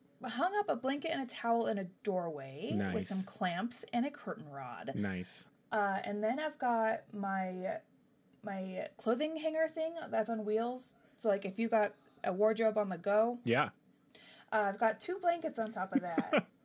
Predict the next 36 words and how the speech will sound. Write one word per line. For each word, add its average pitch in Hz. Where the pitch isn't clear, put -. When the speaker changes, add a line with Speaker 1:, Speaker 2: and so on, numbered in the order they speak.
Speaker 1:
And 220
so 240
I've 233
got 302
myself, 294
like, 277
a 240
little 233
cave. 170
Speaker 2:
That's 143
hardcore. 131
Speaker 1:
Yeah. 190
Speaker 2:
You 131
just 123
periodically 123
peeking 120
your 110
head 117
out 113
and 113
shouting 110
to 104
keep 117
it 107
down 113
your, 107
your 123
streaming. 120
Speaker 1:
Tell -
those 170
rowdy 156
boys 151
to 147
keep 226
it 220
down. 180